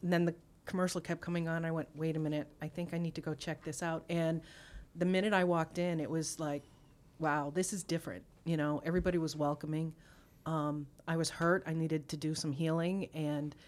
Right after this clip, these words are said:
people came around and would pray with me. And people would come up to me and go, "Can I pray for you?" And I was like, "Whoa, this is weird." But now it's just so natural.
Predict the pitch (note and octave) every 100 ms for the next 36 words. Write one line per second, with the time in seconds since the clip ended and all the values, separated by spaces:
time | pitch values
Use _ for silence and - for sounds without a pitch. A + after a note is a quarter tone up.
0 | - - F3+ E3+ - D#3+ D#3+ D3+ D#3 E3+
1 | D#3 D3+ C#3 C3+ - - - D3+ F#3+ F#3
2 | B2+ A#2 - - - - C#3+ C3+ G3+ G3
3 | - F3 E3 E3+ D#3 C#3+ C3+ D#3+ G3 -
4 | F3 F3+ C#3 C3 - D3+ C#3 B2+ A#2 -
5 | - - - D#3 D#3+ C#3+ D#3 D#3 C#3+ D3+
6 | D#3+ F#3 - - - - - - - -
7 | - - - D#3+ E3+ G3+ F3+ - D3+ -
8 | D#3 D#3 D#3 - G2+ G2